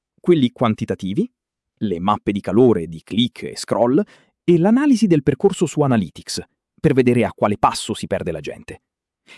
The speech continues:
E quelli qualitativi, le registrazioni delle sessioni, dove vedi il mouse muoversi, e i test con utenti reali.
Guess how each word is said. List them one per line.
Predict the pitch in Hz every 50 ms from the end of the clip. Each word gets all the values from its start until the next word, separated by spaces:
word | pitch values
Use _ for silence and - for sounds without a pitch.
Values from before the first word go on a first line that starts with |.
| - _
E | _ 214
quelli | - - 294 302 320 320 - _
qualitativi, | - - 175 170 156 139 - 117 - - 69 64 - - - _ _ _ _ _ _ _ _ _ _ _ -
le | 113 104 92 85
registrazioni | - 104 98 90 95 - - 95 - - - 113 101 92
delle | 78 80 76 76
sessioni, | - - 92 - - - 85 76 82 120 208 - _ _ _ _ _
dove | - 117 110 92 87
vedi | 90 104 90 87
il | 78 82
mouse | 87 90 92 85 87 - - 92
muoversi, | 78 69 73 82 104 127 - - - 220 - _ _ _ _ _ _ _ _ _
e | - 214
i | 208 226 233
test | - 349 320 - - 320
con | - - -
utenti | 190 185 208 202 180 - 175
reali. | 135 104 78 - - - -